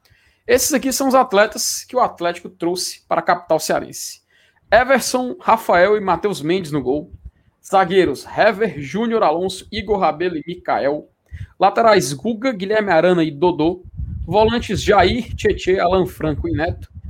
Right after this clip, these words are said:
Meias, Nacho, Zaratio, Caleb, Dylan, Johan e Natan. E no <laughs> ataque, meu amigo, Hulk, Diego Costa, Keno, Eduardo Sacha,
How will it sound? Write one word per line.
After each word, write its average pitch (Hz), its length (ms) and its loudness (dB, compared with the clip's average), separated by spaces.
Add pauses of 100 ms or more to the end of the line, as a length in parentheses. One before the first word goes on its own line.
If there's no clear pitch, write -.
(140)
Meias, 214 560 2
Nacho, 208 720 -2
Zaratio, 202 680 2 (180)
Caleb, 202 800 2 (200)
Dylan, 226 600 -6 (360)
Johan 208 600 0
e 170 100 -4
Natan. 165 480 -2 (360)
E 214 60 -4
no 247 100 -2
<laughs> 269 40 4
ataque, 220 540 0
meu 233 160 2
amigo, 180 480 -4 (220)
Hulk, 202 360 -4
Diego 175 360 -2
Costa, 160 420 -4
Keno, 175 480 -2
Eduardo 170 460 0
Sacha, - 460 -2